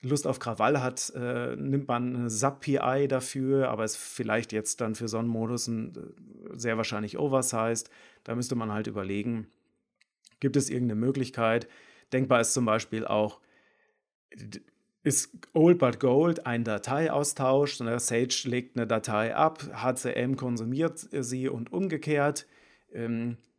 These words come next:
ist man jahrzehntelang mit durchgekommen. Ja, ist jetzt auch nicht falsch. Ist nicht die schönste Lösung, weil heutzutage,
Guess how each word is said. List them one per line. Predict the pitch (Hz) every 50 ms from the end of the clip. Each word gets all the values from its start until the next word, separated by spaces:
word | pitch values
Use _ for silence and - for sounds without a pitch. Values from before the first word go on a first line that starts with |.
| _ -
ist | 131 -
man | 139 131 131
jahrzehntelang | 127 120 117 - 151 151 165 156 151 135 131 139 143
mit | 143 139 139
durchgekommen. | 147 165 170 170 - 120 - - 113 101 92 87 85 - _ _ _ _ _ _ _ _ _
Ja, | - 104 101 117
ist | 123 127 123 -
jetzt | 123 127 127 127 -
auch | - 135 139 139
nicht | 139 127 123 - -
falsch. | - 95 87 78 - - - - - _ _ _ _ _ _ _ _ _ _ _
Ist | - 120 -
nicht | 139 139 127 127
die | 135 127
schönste | - 139 135 139 143 139 - 123
Lösung, | 113 110 123 139 160 147 135 135 131 135 131
weil | 117 117 113 110 113
heutzutage, | 123 127 127 127 110 117 113 113 113 110 113 110 110 110 110 110